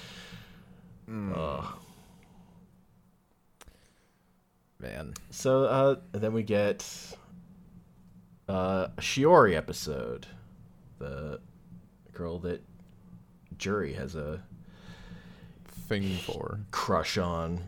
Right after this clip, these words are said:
Speaker 2: yeah. Who's like, who thought that, um,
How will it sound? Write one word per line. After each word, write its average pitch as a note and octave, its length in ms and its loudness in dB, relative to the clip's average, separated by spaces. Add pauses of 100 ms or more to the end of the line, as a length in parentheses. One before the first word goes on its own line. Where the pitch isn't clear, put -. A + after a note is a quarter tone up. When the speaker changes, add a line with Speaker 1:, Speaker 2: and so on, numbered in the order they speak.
Speaker 2:
yeah. F2 300 0 (1120)
Who's F#2 280 -2
like, F2+ 220 0
who G#2 120 -4
thought F#2+ 540 2
that, G2+ 260 2 (1120)
um, E2+ 560 0